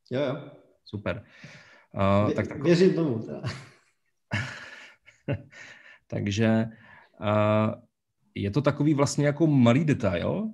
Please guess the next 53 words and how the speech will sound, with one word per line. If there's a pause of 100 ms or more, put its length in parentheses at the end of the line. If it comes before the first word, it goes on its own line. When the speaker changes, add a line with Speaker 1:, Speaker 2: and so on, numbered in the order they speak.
(120)
Speaker 2:
a,
který
způsobil
Speaker 1:
Ale
Speaker 2:
jednu
Speaker 1:
on
Speaker 2:
věc.
Speaker 1:
to
není
malý
detail,
to
je
obrovský
detail.
To
je (120)
Speaker 2:
A
už
to
Speaker 1:
jako
Speaker 2:
dneska, (680)
mě
je
fakt
jako
hrozně
hloupý
po
těch
pěti
letech
o
tom
jako
neustále
mluvit,
jako
kdyby
jsme
objevili
Ameriku,
jo?
Protože
to
beru
úplně
jako
standardní,
jako
normální,
základní
věc.